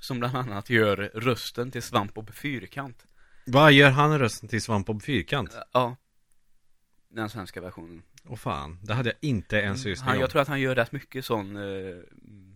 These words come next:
Speaker 1: tecknat röster.
Speaker 2: Jo, det, det känner jag ju till,
Speaker 1: Jo.
Speaker 2: men jag hade inte en aning om att han var Svampbob.
Speaker 1: Jo, jo, jag vill minnas, eh, att det är så.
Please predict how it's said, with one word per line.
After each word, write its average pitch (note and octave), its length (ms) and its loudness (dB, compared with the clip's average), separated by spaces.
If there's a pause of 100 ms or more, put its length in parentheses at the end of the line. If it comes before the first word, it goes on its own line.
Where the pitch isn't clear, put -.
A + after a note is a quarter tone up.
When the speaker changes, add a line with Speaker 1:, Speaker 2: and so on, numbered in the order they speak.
Speaker 1:
tecknat - 600 -8 (200)
röster. C#3+ 460 0
Speaker 2:
Jo, E3 160 0
det, D#3 280 -4
det D#3 180 0
känner C#3+ 240 -4
jag C3+ 40 2
ju C3 40 -2
till, A2+ 220 0
Speaker 1:
Jo. F#2 60 -4
Speaker 2:
men A2 180 0
jag A2 80 -2
hade B2 160 -6
inte A#2+ 180 -6
en C3+ 200 -10
aning C3 380 -6
om B2+ 60 -8
att G#2 80 -4
han G2+ 100 -6
var F#2 80 -8
Svampbob. C3 380 -8
Speaker 1:
Jo, C3+ 60 -4
jo, D3 160 -6
jag D3 220 -4
vill D3 340 -4
minnas, A#2+ 600 -8
eh, A2+ 220 -12
att A2+ 80 -12
det A2+ 100 -4
är F2 100 -4
så. D2 220 -12